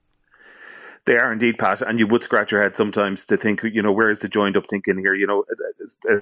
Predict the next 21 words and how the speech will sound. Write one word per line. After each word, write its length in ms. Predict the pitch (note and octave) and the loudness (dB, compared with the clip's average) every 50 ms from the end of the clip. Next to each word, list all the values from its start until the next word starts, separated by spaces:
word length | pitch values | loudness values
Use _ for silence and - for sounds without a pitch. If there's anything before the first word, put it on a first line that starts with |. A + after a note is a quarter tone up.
| - - | 0 -2
certainly 340 | C3+ C3 - - A2+ A#2 G#2 | -2 -2 0 0 0 2 2
around 300 | G#2 A2 G#2+ G#2 G2+ G2+ | 2 2 0 0 0 2
the, 140 | G#2 F#2+ | 0 0
the 100 | F2+ - | 0 -2
convention 480 | - G#2 G2 F#2+ G2+ G2+ F#2 G2 G2 F#2+ | -6 -4 0 0 0 0 -2 -6 -6 -4
centre, 320 | - G#2 F#2 F#2 - F#2+ | -2 -2 -2 -2 -2 -2
getting 240 | F2+ - F#2+ F#2+ F2+ | -2 0 -2 -4 -4
traffic 420 | - - - G2 F#2 - G2 - - | -6 -4 -4 -4 -2 -4 -6 -2 0
in 120 | G2 F#2 | 0 0
and 100 | F2 F2+ | 0 0
out 140 | F#2 F#2+ F#2 | 0 0 -2
of 80 | F2+ | -2
it, 100 | - - | -4 -4
it's 140 | F2+ - - | -4 -2 -2
not 180 | A#2 A#2 A2 F#2+ | -4 -4 0 0
rocket 320 | F#2 F#2+ F#2+ - G#2 - | 0 0 2 0 -4 -4
science. 400 | - G2 F#2 F2+ F2+ F2 - - | 0 -2 -2 -2 -4 -6 -8 -10
It 140 | F2+ E2+ - | -10 -10 -6
just 200 | - G#2+ - - | -6 -6 -4 -4
means 280 | G2+ F#2+ F#2+ - - - | -8 -8 -8 -8 -2 -2
that 160 | F#2 E2+ | -2 -2